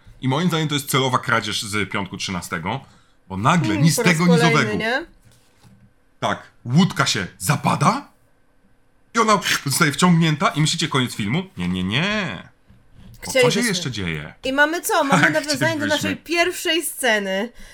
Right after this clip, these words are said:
Speaker 2: z naszego balu sylwestrego, sylwestrowego.
Speaker 1: Sylwester-
Speaker 2: Ja już, kurczę, wiesz, ja już nie umiem w polski. Tak, mamy nasz bal
Speaker 1: <laughs>
Speaker 2: sylwestrowy, tysiąc dziewięćset pięćdziesiąty dziewiąty rok,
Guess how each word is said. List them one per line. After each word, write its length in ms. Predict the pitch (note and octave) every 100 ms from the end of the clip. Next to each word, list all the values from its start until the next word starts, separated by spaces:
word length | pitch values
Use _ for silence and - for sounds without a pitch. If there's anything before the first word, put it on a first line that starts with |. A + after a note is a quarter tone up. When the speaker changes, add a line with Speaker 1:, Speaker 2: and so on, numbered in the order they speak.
| -
Speaker 2:
z 80 | G#3+
naszego 400 | C4+ C4 C4 C4+
balu 300 | A3 B3+ B3
sylwestrego, 800 | B3 A#3+ G#3+ A3 A3+ G#3 A3+ A3+ G#3
sylwestrowego. 1080 | B3+ A#3+ B3 A#3 B3+ G#3 A#3 G#3+ F3 G3 A3+ - -
Speaker 1:
Sylwester- 960 | G3 E3 A#3+ A#3 G3 A3+ A3+ A3 A#3
Speaker 2:
Ja 140 | C4+ F4+
już, 240 | D#4+ C4
kurczę, 480 | - F4 C#4 - C4
wiesz, 360 | D4 C4+ C4 - - - D#4+
ja 140 | C4+ C4
już 160 | C4
nie 160 | B3+ B3+
umiem 260 | A#3+ A3+ G#3+
w 100 | -
polski. 500 | A#3 A3 - G3 F#3+ - - - - - -
Tak, 240 | - A3 G#3
mamy 220 | A#3+ B3+
nasz 240 | B3+ -
bal 200 | - C#4+ C4+
Speaker 1:
<laughs> 20 |
Speaker 2:
sylwestrowy, 600 | C#4+ C4+ C#4 C4+ B3+ A#3+
tysiąc 280 | A#3+ B3 G#3+
dziewięćset 300 | B3 B3 A#3+
pięćdziesiąty 440 | B3 A3+ A#3+ A3+
dziewiąty 400 | G#3 G#3 G3+ G3
rok, 380 | A3+ D4 D4 -